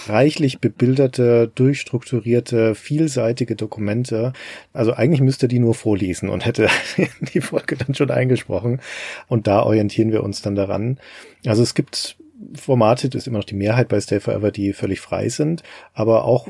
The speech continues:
wenn Gunnar und ich gemeinsam Dinge sprechen, haben wir gerade für Unterstützer teilweise Formate, die stärker geskriptet sind. Eines auch der neueren Formate zum Beispiel sind die Historienformate, wo wir über die Geschichte eines Genres oder einer Spieleserie reden.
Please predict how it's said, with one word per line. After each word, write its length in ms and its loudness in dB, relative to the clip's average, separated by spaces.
wenn 300 -2
Gunnar 260 2
und 120 0
ich 220 -2
gemeinsam 540 0
Dinge 220 -2
sprechen, 360 -4
haben 160 -4
wir 60 0
gerade 340 0
für 200 -4
Unterstützer 560 -4
teilweise 440 2
Formate, 440 -2
die 100 -6
stärker 380 -4
geskriptet 500 -6
sind. 220 -2
Eines 360 0
auch 160 -2
der 100 2
neueren 400 2
Formate 420 -2
zum 180 -6
Beispiel 340 0
sind 220 -2
die 500 0
Historienformate, 1200 0
wo 160 -4
wir 80 -4
über 160 -4
die 100 -4
Geschichte 440 -6
eines 240 -10
Genres 480 0
oder 140 -4
einer 120 -8
Spieleserie 640 0
reden. 320 0